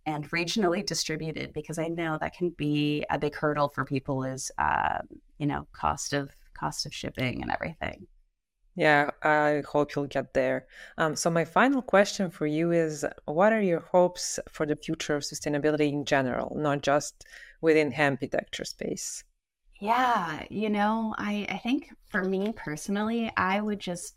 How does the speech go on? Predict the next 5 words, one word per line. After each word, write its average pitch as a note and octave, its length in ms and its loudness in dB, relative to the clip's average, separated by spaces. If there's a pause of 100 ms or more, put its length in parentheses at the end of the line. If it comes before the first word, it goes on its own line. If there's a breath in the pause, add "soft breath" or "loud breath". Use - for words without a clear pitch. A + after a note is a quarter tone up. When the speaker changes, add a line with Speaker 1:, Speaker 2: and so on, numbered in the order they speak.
Speaker 1:
love E3 420 0
to E3+ 120 -6
see, C#3+ 920 -4 (440)
uh, C#3 460 6 (160)
healthier, C#3 1300 0